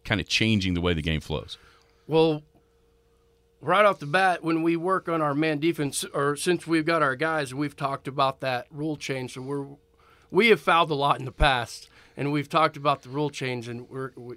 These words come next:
Speaker 2: uh, we're, we're kind of focusing on that and just letting them know, like, when we get to five fouls,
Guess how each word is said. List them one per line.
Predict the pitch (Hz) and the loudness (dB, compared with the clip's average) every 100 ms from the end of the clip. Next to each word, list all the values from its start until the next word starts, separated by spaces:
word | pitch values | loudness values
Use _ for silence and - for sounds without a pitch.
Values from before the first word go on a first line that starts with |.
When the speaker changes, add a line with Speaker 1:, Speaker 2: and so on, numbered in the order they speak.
| - | -16
Speaker 2:
uh, | 113 104 92 | -18 -16 -16
we're, | 127 127 - _ _ _ _ _ _ - | -14 -14 -16 _ _ _ _ _ _ -10
we're | 139 | -8
kind | 143 220 233 | -2 0 2
of | - | 2
focusing | 214 202 180 - 185 | 2 0 -2 -4 0
on | 170 165 | 2 2
that | 170 170 170 - - | 2 2 0 -6 -20
and | 139 | -12
just | 143 135 | -10 -4
letting | 175 185 165 | 0 0 2
them | 143 | 0
know, | 160 165 | 0 -2
like, | 151 127 - _ _ _ | -4 -8 -14 _ _ _
when | 113 113 | -14 -8
we | 151 | -6
get | 175 180 | -6 -8
to | 156 | -10
five | 165 180 180 | -6 -4 -4
fouls, | 185 214 196 156 123 - | -2 0 0 -4 -10 -18